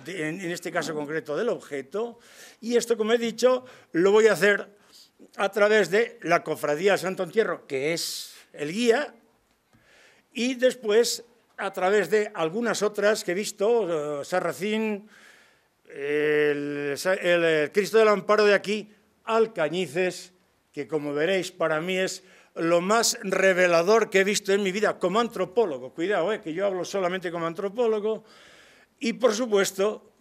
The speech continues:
por supuesto, lo que significa como símbolo de una tradición y como seña de identidad. Eh,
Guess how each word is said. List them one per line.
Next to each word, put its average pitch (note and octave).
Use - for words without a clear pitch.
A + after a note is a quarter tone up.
por F3+
supuesto, G#3
lo A3+
que G#3+
significa G3+
como F#3+
símbolo F3+
de F#3
una F#3+
tradición E3
y G#3+
como F#3+
seña F#3+
de D#3+
identidad. C3+
Eh, E3